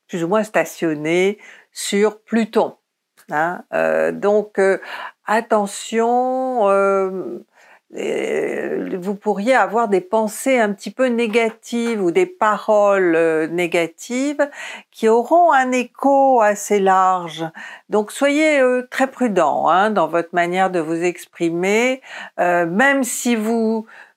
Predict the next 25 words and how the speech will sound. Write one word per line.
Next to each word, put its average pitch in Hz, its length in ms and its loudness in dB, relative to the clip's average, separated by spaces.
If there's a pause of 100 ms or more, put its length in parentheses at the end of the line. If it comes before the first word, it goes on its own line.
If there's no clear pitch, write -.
euh, - 160 -2
sentez, 240 1040 0
euh, 202 420 0
les 214 220 2
choses, 208 560 2
euh, 202 240 2
vous 196 180 -4
sentez 220 480 0
que 202 60 -6
vous 208 180 -2
êtes, 233 300 0
euh, 196 260 2 (460)
euh, - 760 -2 (300)
dans 170 260 2
la 156 140 4
vérité, 175 760 0
hein, 208 360 2
euh, 160 480 0 (320)
toute 285 200 0
vérité 240 400 2
n'est 226 120 0
pas 196 160 0
bonne 185 240 -2
à 170 100 -2
dire. - 380 -12